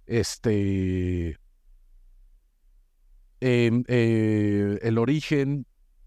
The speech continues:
no fue tan apreciada por la academia. Tenía una parte más como de taquilla que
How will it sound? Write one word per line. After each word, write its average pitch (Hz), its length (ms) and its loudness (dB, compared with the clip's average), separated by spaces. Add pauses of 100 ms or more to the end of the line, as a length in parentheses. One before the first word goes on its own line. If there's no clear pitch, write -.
(160)
no 135 240 0
fue 135 160 0
tan 120 160 0
apreciada 120 600 0
por 107 200 -6
la 113 100 2
academia. 143 800 0 (360)
Tenía 117 220 0
una 113 140 2
parte - 260 -2
más 110 200 0
como 98 240 -6
de 101 100 -4
taquilla 120 540 -2
que 120 440 -2